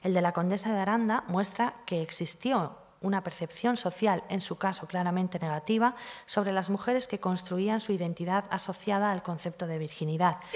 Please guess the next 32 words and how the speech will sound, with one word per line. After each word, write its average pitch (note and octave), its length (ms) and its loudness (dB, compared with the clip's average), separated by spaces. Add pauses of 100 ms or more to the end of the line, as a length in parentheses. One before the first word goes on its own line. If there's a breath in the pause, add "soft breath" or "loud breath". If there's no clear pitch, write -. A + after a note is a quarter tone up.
(180 loud breath)
y G3+ 60 -4
que F#3 140 0
frente F3 280 -2
a E3+ 120 2
esto G3 260 -2
otras, A3+ 420 0
como E3+ 240 -2
revela D#3 380 0
el D#3+ 80 0
ejemplo A#3 400 0
de E3 80 0
Sofonisba D#3+ 540 -2
Anguissola F3 520 0
y G3 100 -2
su - 120 -2
is-, - 260 0
y G#3 120 2
su - 100 -2
insistencia F#3 800 0 (320 loud breath)
en F3 80 0
definirse F3 500 2
públicamente F#3+ 680 -2
como D3+ 260 -6
virgen, G3+ 560 0 (360 loud breath)
otorgaron F#3 500 2
claramente F#3+ 520 0
a D#3+ 60 -2
esta F#3 200 0
condición G3 600 0
un F3+ 140 0
valor D#3 260 0
positivo. D3 640 -8